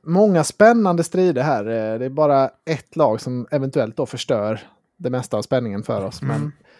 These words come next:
Speaker 1: det andra kommer nog bli väldigt spännande. Alla
Speaker 2: Ja,
Speaker 1: andra placeringar.
Speaker 2: näst-, kan vi gå till nästa tier? Den är väldigt spännande tycker jag.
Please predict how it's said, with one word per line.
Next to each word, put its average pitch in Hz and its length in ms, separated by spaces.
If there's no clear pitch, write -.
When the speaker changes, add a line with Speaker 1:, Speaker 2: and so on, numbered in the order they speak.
Speaker 1:
det - 140
andra 180 500
kommer 208 180
nog 151 100
bli 135 80
väldigt 123 240
spännande. 104 360
Alla 165 180
Speaker 2:
Ja, 190 60
Speaker 1:
andra 151 220
placeringar. 180 260
Speaker 2:
näst-, 202 200
kan 170 100
vi 180 60
gå 180 160
till 165 120
nästa 196 360
tier? 117 300
Den 160 260
är 185 120
väldigt 156 200
spännande 131 400
tycker 185 160
jag. 135 120